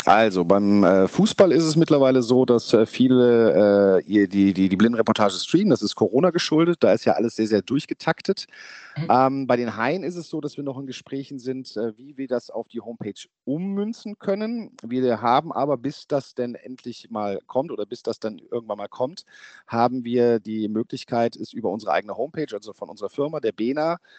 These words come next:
Speaker 1: zu machen. Ähm, Bena on Air heißt es dann, das Ganze.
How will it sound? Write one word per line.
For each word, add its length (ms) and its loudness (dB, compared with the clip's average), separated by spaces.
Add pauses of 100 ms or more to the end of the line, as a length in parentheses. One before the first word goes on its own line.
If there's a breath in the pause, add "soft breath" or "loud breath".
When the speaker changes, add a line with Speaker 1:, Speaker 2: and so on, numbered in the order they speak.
(200 soft breath)
Speaker 1:
zu 220 -10
machen. 580 -2
Ähm, 560 -2
Bena 360 -2
on 140 0
Air 380 -2
heißt 300 -8
es 60 -18
dann, 320 -8
das 160 -10
Ganze. 420 -6